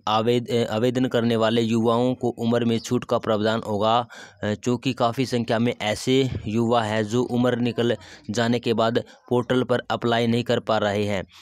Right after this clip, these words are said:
ऐसे युवाओं के लिए पन्द्रह दिन पोर्टल खुलेगा। इन पर, अ, वही, अ, क-, क्राइटेरिया लागू होगा जो भर्तियां रद्द करने से पहले था। इस साल भर्तियों की, अ,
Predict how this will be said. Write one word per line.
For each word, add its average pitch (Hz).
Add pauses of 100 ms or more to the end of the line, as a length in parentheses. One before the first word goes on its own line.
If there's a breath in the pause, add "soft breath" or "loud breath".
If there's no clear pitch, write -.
(120)
ऐसे 123
युवाओं 120
के 113
लिए 120
पन्द्रह 123
दिन 117
पोर्टल 113
खुलेगा। 113
इन 127
पर, 123
अ, 123 (440 loud breath)
वही, 120
अ, -
क-, 113
क्राइटेरिया 120
लागू 117
होगा 101 (300 loud breath)
जो 123
भर्तियां 117
रद्द 123
करने 117
से 127
पहले 107
था। 107
इस 131
साल 120
भर्तियों 113
की, 117
अ, -